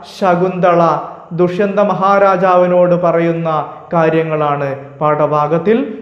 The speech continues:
ഉൾച്ചേർത്തിട്ടുള്ളത്. പാഠഭാഗം ശ്രദ്ധിക്കുക. "ധാർഷ്ട്യമെത്രയും പാരമുണ്ട് നാരികൾക്കെന്ന് കേട്ടുകേൾവിയേയുള്ളൂ, കണ്ടിട്ടില്ലേവ മുന്നം." ദുഷ്യന്ത മഹാരാജാവിൻ്റെ കൊട്ടാരത്തിൽ ശകുന്തളയും പുത്രനും എത്തിച്ചേരുന്നു.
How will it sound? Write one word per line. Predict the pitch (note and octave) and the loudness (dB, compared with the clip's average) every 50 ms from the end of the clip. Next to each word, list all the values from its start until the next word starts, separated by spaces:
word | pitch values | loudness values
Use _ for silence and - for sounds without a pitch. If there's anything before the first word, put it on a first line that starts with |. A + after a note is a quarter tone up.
| - - | -10 -6
ഉൾച്ചേർത്തിട്ടുള്ളത്. | E3+ D#3+ D3 - - D#3 D3 - - D3 C#3 - C3 B2+ B2 A#2+ A#2 A#2 | -6 -4 -4 0 2 2 2 2 0 -2 -4 -4 -4 -4 -2 -2 -4 -6
പാഠഭാഗം | A#2 - - - - - D3 C#3+ D3 D3 D#3 D3+ E3 E3 E3+ E3+ G3+ A#3 - - - - - - - | -8 -10 -16 -20 -6 -2 0 0 2 2 2 2 2 2 2 2 0 -2 -2 -8 -14 -18 -18 -20 -10
ശ്രദ്ധിക്കുക. | - F#3 E3+ D3+ - C#3 B2 C3 A#2+ C3 A2+ A2+ - - - - - - - - E3 | -4 -4 -4 -4 -4 -8 -8 -8 -10 -10 -10 -12 -14 -18 -20 -20 -20 -20 -10 -6 -2
"ധാർഷ്ട്യമെത്രയും | D3+ E3 F3+ G3 A3+ A#3 - - - - - B3 B3 A#3+ A#3+ A#3 A#3 - C4 A#3+ A#3+ B3 A#3+ A#3+ B3 B3+ | 0 2 4 4 4 2 0 -4 -8 -8 0 2 2 4 2 0 0 0 2 2 2 2 2 0 0 -2
പാരമുണ്ട് | - - A3+ A#3 A#3+ B3 B3 B3 B3 B3 A#3+ A#3+ A#3+ A#3+ A#3+ A#3 B3+ B3 A3+ A3+ | -2 0 2 2 2 4 4 2 2 2 0 0 -2 -2 -2 -2 -2 0 0 0
നാരികൾക്കെന്ന് | A#3+ A#3+ A#3+ A#3 A#3 A#3+ A3+ - A3+ A3+ A3+ A3 A3+ G#3+ G#3 G3+ G3+ G3+ F#3+ F3+ E3 - - - - - - - | 2 2 2 2 0 0 0 2 0 0 0 0 0 0 0 0 -2 -2 -2 -2 -4 -6 -8 -12 -14 -12 -2 2
കേട്ടുകേൾവിയേയുള്ളൂ, | G3+ G3+ A#3 - - - - - C#4 C4+ A3 B3+ B3 B3 A#3+ A3+ B3 A#3+ A#3 A3 A3 G#3+ G#3 G3 F#3 F#3+ - F3 E3 D#3 E3+ - - - - - - | 4 4 4 4 2 -2 -2 -2 -2 0 2 2 2 2 2 0 0 2 2 4 4 2 2 0 0 -2 -2 -2 -2 -2 -4 -8 -12 -18 -16 -10 -8
കണ്ടിട്ടില്ലേവ | F#3+ F3 F3+ F#3 F#3+ F3+ G#3 F#3 G3+ G3+ F#3 F3 E3 D#3+ D#3 D3 C#3+ C#3 C#3 | -6 -4 -4 -4 -4 -4 -4 -4 -2 -2 -2 0 2 2 2 2 2 2 2
മുന്നം." | C3+ C3+ C3 C3 B2+ B2 B2 A#2+ A#2 A#2 A2+ A2+ A2+ A#2 A#2 - - - - - - - _ _ _ _ _ _ _ _ | 0 0 -2 -4 -2 -2 -2 -2 -2 -2 -6 -8 -8 -10 -12 -14 -20 -20 -20 -20 -20 -20 _ _ _ _ _ _ _ _
ദുഷ്യന്ത | C#3 C#3 D3+ D3 D3+ F3 F3+ F3+ F#3 | 0 2 2 2 4 2 4 4 4
മഹാരാജാവിൻ്റെ | F#3 F3 E3+ F3+ F3 F#3 F#3 F#3+ F#3+ F#3+ F#3 F3+ F#3+ F#3 F#3 F#3 F#3+ F#3+ F#3+ G3+ | 4 4 4 4 4 4 4 4 2 2 2 2 2 2 2 0 0 -2 -4 -2
കൊട്ടാരത്തിൽ | G3 G3 F#3+ - - G3+ F#3+ F#3+ F#3+ F#3 F#3+ F#3 F3 D#3 - - - - - - - | -2 -2 -2 -2 -2 -2 0 0 0 -2 -2 -4 -4 -4 -6 -10 -16 -20 -20 -4 -2
ശകുന്തളയും | F3+ E3 E3+ F3 F3+ F3+ F#3 F3+ F3 F3 F3 F3 E3+ E3+ | 0 2 2 0 0 2 2 2 4 4 2 2 0 -2
പുത്രനും | E3+ E3 E3+ F3 E3 E3 E3+ E3 D#3+ | -4 -2 -2 -2 0 0 0 -2 -2
എത്തിച്ചേരുന്നു. | D#3+ D#3+ F3+ D#3+ - D#3+ D3+ C#3+ C3+ B2+ B2 | -2 -2 -4 -2 0 0 0 0 -2 -4 -8